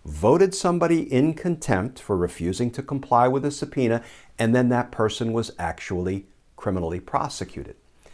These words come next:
It was nearly forty years ago, nineteen eighty-three.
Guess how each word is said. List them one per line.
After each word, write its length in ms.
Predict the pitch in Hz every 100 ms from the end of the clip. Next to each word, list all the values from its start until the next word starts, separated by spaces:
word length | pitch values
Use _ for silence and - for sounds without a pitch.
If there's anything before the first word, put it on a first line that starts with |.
| - - - - - -
It 160 | 151
was 160 | 135 117
nearly 320 | 127 135 135
forty 400 | 127 - 110 113
years 340 | 104 90 78 -
ago, 260 | - - - _ _ _ -
nineteen 520 | 98 120 131 127 113 -
eighty-three. 720 | 95 95 90 - 85 69